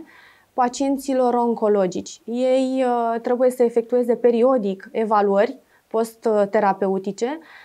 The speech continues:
uh, astfel încât clinicianul să aibă, um, un răspuns la acest tratament, dacă se continuă sau nu acea schemă terapeutică, dacă se schimbă tratamentul,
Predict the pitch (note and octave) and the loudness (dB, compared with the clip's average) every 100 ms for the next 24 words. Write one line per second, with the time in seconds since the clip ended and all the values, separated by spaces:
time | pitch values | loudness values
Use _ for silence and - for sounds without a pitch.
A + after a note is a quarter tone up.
0 | - - A#3 A3+ A3+ A#3 A3+ C4 C4 C4 | -20 -10 -4 -2 0 -2 0 -2 0 0
1 | B3+ C4+ C#4 B3 A#3 B3+ C#4 C4 C4+ B3 | 0 -2 0 0 0 0 0 -2 0 2
2 | C4 B3 A#3+ A#3 A3+ A3 G#3 G#3 - - | 2 2 2 2 2 0 0 -4 -12 -18
3 | - F#3+ G#3 G3 G3+ G3+ G#3 - - - | -6 -2 0 0 -2 -4 -6 -8 -10 -16
4 | - - C4+ C#4 B3 A#3+ - C#4 C4+ G#3+ | -16 -4 0 4 2 0 -6 -2 0 0
5 | - - _ - A3 G#3 G#3+ G#3 G#3+ G3+ | -4 -20 _ -4 -2 0 0 -2 0 -2
6 | G3 G3 F#3 F#3 F#3+ A#3 B3 A#3+ A3+ A3+ | 0 -2 -2 -4 0 2 2 0 0 0
7 | G#3 G3+ C4 B3+ B3 A#3 G#3+ G#3+ A#3 C4+ | -2 -2 -2 -2 -2 -2 0 0 0 0
8 | C#4+ - - - A3 B3+ A#3+ - A#3+ A#3+ | -2 -10 -20 -6 -2 2 0 0 2 2
9 | A#3 G#3 G3 G3 G3+ B3+ B3+ A#3+ G#3+ A3+ | 2 0 0 0 0 -2 -4 -2 0 0
10 | A#3 A3+ G#3+ G#3 - C4+ C4+ G#3+ G3+ - | -2 -2 -4 -4 -4 0 2 2 0 -2
11 | G#3 G3+ F#3+ F#3+ A3+ D#4+ | -4 -2 -4 -2 -2 -4